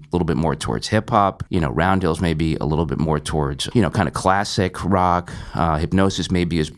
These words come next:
also maybe classic ro-, anyway, there's just too many genres of music. There's too many companies out there. It's really hard to know, to pick the winners from the companies that are,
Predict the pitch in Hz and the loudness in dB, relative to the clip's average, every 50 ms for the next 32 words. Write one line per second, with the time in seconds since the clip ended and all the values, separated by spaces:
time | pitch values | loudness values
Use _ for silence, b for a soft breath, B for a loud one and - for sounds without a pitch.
0 | - 60 71 90 95 - - 101 98 98 95 90 - - 104 95 98 - - 85 | 0 2 2 2 0 0 0 0 2 2 2 0 0 0 0 0 0 -2 -4 -6
1 | 123 - - 165 147 107 98 95 95 123 123 - - 131 - - - - 180 180 | -2 0 2 2 4 4 4 4 4 2 2 2 0 -2 -2 0 0 2 2 4
2 | 170 147 113 98 90 101 95 95 104 104 101 98 87 87 80 80 80 76 76 73 | 2 2 2 2 2 2 4 4 4 4 2 2 0 0 0 0 2 2 2 2
3 | 71 80 - 80 82 - - 139 135 135 127 113 101 - - 82 78 - - 57 | 0 -2 -4 -4 -4 -2 0 2 2 2 2 0 0 0 0 -2 0 -2 -2 -4
4 | 58 65 71 69 65 64 62 - - 69 67 80 87 - 87 98 117 139 135 107 | -2 -2 -2 -2 -4 -4 -4 -4 -2 -2 0 0 -2 -2 0 2 2 4 2 2
5 | 92 98 95 90 85 - - 90 85 90 90 87 85 - - - - 92 - - | 2 4 2 2 2 0 0 2 2 4 4 2 2 0 -2 -2 -4 -4 -2 -2
6 | 76 69 78 82 87 87 87 85 73 - - 82 80 80 76 73 69 73 - - | 0 0 2 2 2 2 2 0 -2 -2 0 0 0 2 2 0 -2 -2 0 0
7 | 117 104 - 104 98 95 85 85 87 80 80 78 71 | 0 2 2 2 2 2 2 2 2 2 2 2 0